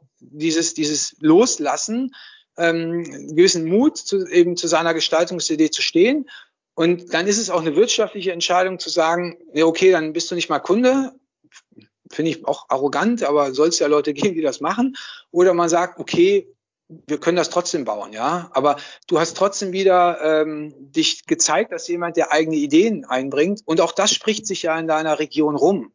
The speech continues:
ja, dass du eben kein einfach nur Schnellantworter bist, sondern dass du mitdenkst, ja. Und dann kann der Kunde entscheiden, ob er aus seiner Komfortzone rauskommt. Also mit Komfortzone meine ich eben diese Gärten mit Zaun, Hecke, Rasen, Terrasse, ein Hochbeet und, äh, Mähroboter,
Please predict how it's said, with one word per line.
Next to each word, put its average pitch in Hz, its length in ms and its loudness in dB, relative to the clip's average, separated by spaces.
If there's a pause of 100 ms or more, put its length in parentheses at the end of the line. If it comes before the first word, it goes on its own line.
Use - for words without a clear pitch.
ja, 127 200 -4
dass 151 180 0
du 160 100 -2
eben 143 200 0
kein 160 340 -2 (480)
einfach 156 320 -2
nur 151 200 2
Schnellantworter 139 800 0
bist, 180 260 0
sondern 147 240 -4
dass 139 140 -4
du 147 80 -4
mitdenkst, 123 500 -4
ja. 117 220 -6 (840)
Und 165 300 2 (640)
dann 156 160 -2
kann 220 160 0
der 220 100 4
Kunde 262 240 0
entscheiden, 156 300 -2
ob 139 80 -2
er 147 60 -8
aus 135 80 -8
seiner 143 200 -2
Komfortzone 135 720 -2
rauskommt. 160 880 0
Also 139 160 -2
mit 151 140 -2
Komfortzone 170 720 -2
meine 143 220 0
ich 196 120 -4
eben 165 100 -2
diese 151 220 -2
Gärten 151 340 0
mit 151 160 -2
Zaun, 160 380 -4
Hecke, 165 360 -2
Rasen, 156 340 0
Terrasse, 160 600 -2
ein 147 180 -2
Hochbeet 170 640 2
und, 151 360 -2
äh, 143 140 2
Mähroboter, 165 760 0